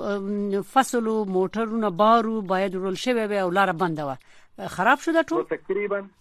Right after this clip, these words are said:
Speaker 2: نو بیا خراب شوي نه دي.
Speaker 1: ښه.
Speaker 2: خو بیا هم زر زر ډالره هر موټر ته تاوان ورسېدی چې د کندهار مو تورخم ته راوړل، د تورخم مو بیا استوله د پاکستان ته.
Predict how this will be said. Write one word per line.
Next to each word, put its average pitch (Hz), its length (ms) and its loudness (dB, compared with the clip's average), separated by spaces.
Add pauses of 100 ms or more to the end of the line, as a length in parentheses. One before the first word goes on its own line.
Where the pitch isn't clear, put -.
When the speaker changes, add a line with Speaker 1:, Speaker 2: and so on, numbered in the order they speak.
(160)
Speaker 2:
نو 165 260 -4
بیا 165 220 -4 (100)
خراب 147 280 -6
شوي 180 180 -4
نه 175 100 -6
دي. 220 180 -8
Speaker 1:
ښه. 208 400 0
Speaker 2:
خو 147 80 -8
بیا 180 200 -2 (100)
هم 175 180 -8
زر 196 220 -4
زر 190 140 -6
ډالره 185 400 -6
هر 180 80 -6
موټر 175 320 -6
ته 175 60 -6
تاوان 160 380 -2
ورسېدی 175 540 -4 (340)
چې - 60 -20
د 135 140 -6
کندهار 151 400 -4
مو 160 100 -8
تورخم 151 400 -6
ته 185 120 -4
راوړل، 170 300 -4
د 151 60 -4
تورخم 143 380 -6
مو 208 100 -2
بیا 127 500 -8
استوله 104 400 -12 (320)
د - 100 -16
پاکستان 101 460 -8
ته. - 60 -20